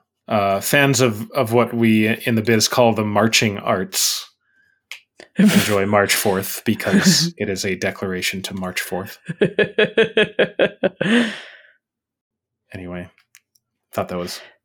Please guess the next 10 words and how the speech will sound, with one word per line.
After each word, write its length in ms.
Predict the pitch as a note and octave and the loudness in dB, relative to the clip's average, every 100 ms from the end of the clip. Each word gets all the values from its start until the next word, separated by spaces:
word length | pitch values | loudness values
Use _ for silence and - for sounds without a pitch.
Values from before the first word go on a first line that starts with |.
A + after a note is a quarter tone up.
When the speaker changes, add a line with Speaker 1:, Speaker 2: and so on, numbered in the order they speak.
| _ | _
Speaker 2:
That's 220 | E3+ D#3+ | 0 0
Speaker 1:
fun. 380 | - F#2+ F#2+ B2 - _ _ | 0 -2 -4 -10 -14 _ _
Speaker 2:
that's 640 | F3+ D#3+ D3+ - - - - - _ - | 0 2 -2 -6 -6 -6 -10 -20 _ -16
for 220 | - F3 | 0 0
some 360 | - G3 F#3 F3+ | 2 0 2 4
definition 920 | F3 E3+ E3+ D#3 - D3+ C#3 C3+ D3 - _ - | 2 2 2 2 2 2 0 -4 -8 -8 _ -2
of 160 | B2+ | -2
fun. 520 | - - A#2+ A#2+ - - - _ _ _ _ - | 0 0 2 0 -4 -8 -14 _ _ _ _ -6
Speaker 1:
Yes. 160 | G2+ | -4
Speaker 2:
Yes. 600 | - - - - - - | 0 0 0 -2 -4 -6